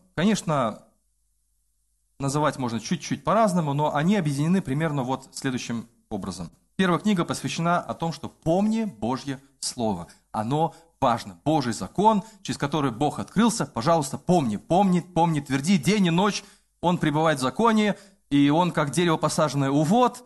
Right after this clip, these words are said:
и он исполняет это слово, и он счастлив, блажен и так далее. Это первая книга.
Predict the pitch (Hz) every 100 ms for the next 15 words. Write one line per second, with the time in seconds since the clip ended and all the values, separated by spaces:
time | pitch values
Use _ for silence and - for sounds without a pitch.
0 | _ _ 151 160 180 180 156 143 - 151
1 | 180 247 240 220 196 185 202 196 185 175
2 | 135 135 120 - 247 247 - 214 143 123
3 | 139 147 240 233 202 - _ - 156 131
4 | 113 90 117 151 170 135 - 110 92